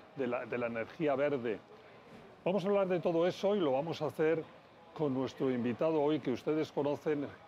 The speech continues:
José González, socio director de G C G Advisors, con el que hemos hablado en otras ocasiones y que tenemos ya conectado, si no entiendo mal. José, gracias por estar con nosotros en Globo Economía.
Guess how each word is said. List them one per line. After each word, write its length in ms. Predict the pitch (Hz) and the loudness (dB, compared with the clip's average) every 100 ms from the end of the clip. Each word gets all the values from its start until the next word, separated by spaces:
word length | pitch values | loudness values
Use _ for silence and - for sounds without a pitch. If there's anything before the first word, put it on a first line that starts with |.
| - - 143 | -20 -14 -8
José 280 | 117 160 | -6 0
González, 600 | 151 135 - 139 139 151 - - - - | 0 0 0 0 2 0 -4 -16 -20 -10
socio 260 | - 147 143 | -4 -2 0
director 540 | 143 135 - - 147 | 2 0 -2 -2 0
de 80 | 127 | 0
G 160 | 123 160 | -2 -4
C 160 | 147 | -4
G 180 | 113 143 | -4 -2
Advisors, 540 | 120 123 139 - 160 - | 0 0 -2 0 -4 -4
con 160 | 135 | -6
el 140 | 135 127 | -6 -4
que 180 | 143 | -2
hemos 220 | 175 185 151 | -2 -2 -2
hablado 280 | 156 151 | 0 0
en 60 | 143 | -2
otras 260 | 139 143 139 | -4 -4 -4
ocasiones 640 | 120 117 139 139 151 - | -4 -4 -2 -2 -2 -4
y 40 | |
que 120 | 120 | -4
tenemos 380 | 117 127 151 127 | -2 -2 -2 -2
ya 200 | 139 139 - - - - | 0 0 -4 -20 -14 -6
conectado, 480 | 139 127 151 143 135 | -2 -2 0 0 0
si 80 | |
no 100 | 131 | -2
entiendo 320 | 139 135 123 123 | -2 -2 0 0
mal. 180 | 139 | 0
José, 380 | 147 135 - 147 - - - - - - - - | 0 -4 -2 -2 -4 -14 -20 -20 -20 -20 -20 -8
gracias 460 | 120 170 151 151 131 | -2 0 2 0 -2
por 160 | 143 | -2
estar 200 | 127 151 | -2 -4
con 120 | - 135 | -2 -2
nosotros 480 | 117 131 139 135 | -2 -2 -2 -2
en 120 | 139 120 | -2 0
Globo 240 | 147 165 | 0 0
Economía. 560 | 127 123 117 123 151 | 0 0 0 0 -2